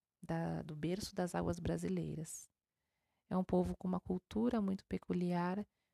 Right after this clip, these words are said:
de muito conhecimento. Então, um povo que se mantém resistente ao seu modo de vida, que luta pra manter o seu modo de vida vivo,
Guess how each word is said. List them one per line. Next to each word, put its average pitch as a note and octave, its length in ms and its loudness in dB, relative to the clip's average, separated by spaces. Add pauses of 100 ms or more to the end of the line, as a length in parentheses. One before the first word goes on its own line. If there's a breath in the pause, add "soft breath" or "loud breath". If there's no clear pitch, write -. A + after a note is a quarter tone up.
(120)
de F#3+ 100 0
muito G3+ 240 0
conhecimento. G3+ 840 2 (1600 loud breath)
Então, A3+ 480 4 (460 loud breath)
um F4 140 -6
povo C#4 380 6
que F#3+ 140 0
se - 160 2
mantém F3+ 380 4
resistente G3 960 4
ao F3 100 4
seu F3 240 2
modo E3 300 6
de D#3+ 140 -4
vida, F3+ 640 4 (500)
que - 120 0
luta F#3 440 12
pra F3+ 180 12
manter E3 360 4
o G#3+ 80 10
seu G3 160 4
modo E3 260 6
de D#3+ 140 0
vida D#3+ 260 0
vivo, E3 640 2